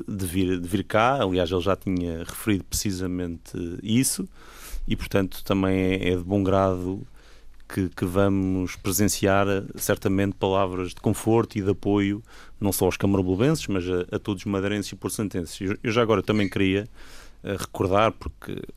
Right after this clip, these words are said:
pronto, houve, houve forças políticas que fizeram polémica deste, deste assunto, também na, na iminência de uma possível, de um possível lançamento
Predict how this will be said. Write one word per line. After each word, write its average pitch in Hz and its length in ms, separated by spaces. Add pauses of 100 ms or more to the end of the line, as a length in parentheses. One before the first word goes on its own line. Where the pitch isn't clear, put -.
(120)
pronto, - 300
houve, 82 180 (260)
houve 107 140
forças - 380
políticas 104 640
que - 100
fizeram 92 760 (480)
polémica 113 680
deste, 95 460
deste 90 320
assunto, 180 520
também 95 300
na, 87 360 (200)
na 107 120
iminência 113 720
de 92 80
uma 104 160
possível, 101 760
de 107 120
um 117 80
possível 110 360
lançamento 110 800